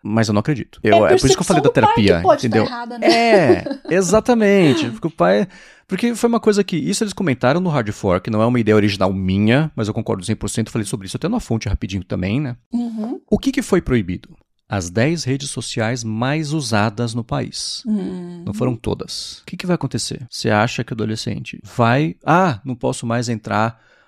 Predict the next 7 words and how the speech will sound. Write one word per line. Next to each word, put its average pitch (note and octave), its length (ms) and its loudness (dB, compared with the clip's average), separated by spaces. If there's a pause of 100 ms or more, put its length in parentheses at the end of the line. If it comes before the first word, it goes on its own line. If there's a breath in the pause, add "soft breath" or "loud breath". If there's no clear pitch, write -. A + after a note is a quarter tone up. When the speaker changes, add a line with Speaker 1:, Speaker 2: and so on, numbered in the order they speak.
(100)
Speaker 1:
no A2 80 -2
Twitter. G#2 720 -4
Vamos G#3 220 2
pular B2 180 0
a A2 40 2
amarelinha? G2+ 600 0
Vamos." G2 640 0